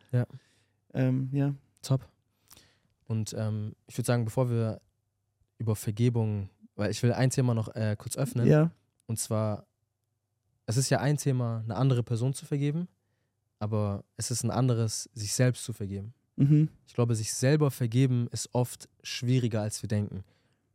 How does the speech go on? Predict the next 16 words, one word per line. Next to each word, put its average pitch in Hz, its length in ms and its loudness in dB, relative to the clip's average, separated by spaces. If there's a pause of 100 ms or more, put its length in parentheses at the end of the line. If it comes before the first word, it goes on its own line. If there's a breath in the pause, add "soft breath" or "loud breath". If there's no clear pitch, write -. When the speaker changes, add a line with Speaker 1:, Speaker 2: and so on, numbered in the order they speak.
(180)
Speaker 1:
Und 110 280 -4
ich - 80 -16
glaube, 127 200 2
viele 156 400 0
wissen 185 300 -4
das 104 140 -6
gar 101 160 -4
nicht, 98 260 -8 (360)
dass - 180 -6
man 107 340 -2 (760)
sich - 180 -6
selber 113 220 4
vergeben 104 380 -2
muss 127 400 0 (640)
und 104 360 -4 (480)
dass - 320 -2